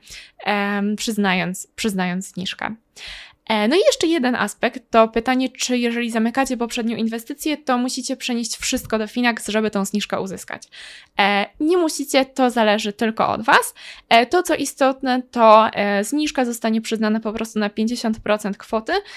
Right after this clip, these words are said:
która rzeczywiście została przeniesiona do Finax. Czyli dla przykładu, jeżeli zamykacie inwestycję o wartości pięćdziesięciu tysięcy, a do Finax przeniesiecie z tego tylko czterdzieści tysięcy,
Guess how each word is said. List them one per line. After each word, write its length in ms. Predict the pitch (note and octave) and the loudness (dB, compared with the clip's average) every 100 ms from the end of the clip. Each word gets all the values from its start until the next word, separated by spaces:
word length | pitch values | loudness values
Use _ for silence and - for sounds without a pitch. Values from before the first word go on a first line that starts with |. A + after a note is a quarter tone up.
| - | -10
która 240 | - B3 | 0 2
rzeczywiście 520 | A#3+ A3+ B3+ B3 A#3 | 2 0 -4 -4 -4
została 380 | G3+ G#3+ A3 G#3+ | -4 -2 0 0
przeniesiona 520 | G3+ G3+ F#3 - F3+ | 0 -4 -6 -6 -6
do 100 | F3 | -6
Finax. 460 | G3+ - - - - - - - | -8 -10 -10 -12 -20 -20 -20 -8
Czyli 240 | - F#4+ D4 | 0 2 2
dla 120 | A#3+ | 0
przykładu, 460 | - A#3 C4+ A#3+ | 0 2 6 6
jeżeli 500 | A3 G3+ G#3+ G#3+ G#3 - - - | 4 2 2 0 0 -4 -14 -8
zamykacie 520 | A3 A3 A3+ A#3+ A#3 | -2 -2 0 -2 -2
inwestycję 640 | G#3+ A3 G#3+ G#3+ A3+ G#3+ - | -4 -4 -6 -6 -4 -2 0
o 60 | |
wartości 500 | G3+ G#3 G#3+ G#3 - | -2 -4 -6 -8 -10
pięćdziesięciu 580 | - G#3 G#3 A3 F#4 A3+ | -6 -4 -4 -4 -4 -4
tysięcy, 640 | G#3+ A3 F#3+ G#3 C4 E4+ - - - | -6 -4 -4 -2 0 -2 -2 -14 -2
a 120 | - F#4+ | 2 4
do 100 | D#4 | 2
Finax 360 | D4+ C4+ - | -2 -6 -6
przeniesiecie 520 | - B3+ A#3 A3+ A3+ | -6 -4 -4 -4 -6
z 60 | A3+ | -4
tego 220 | A3+ G3+ | -2 -2
tylko 280 | G#3 G#3 G3+ | -2 -4 -6
czterdzieści 540 | - B3+ C#4+ D#4+ - | -4 -4 0 -2 -2
tysięcy, 540 | C#4 C4 B3 A#3+ A#3 | -4 -4 -2 -2 0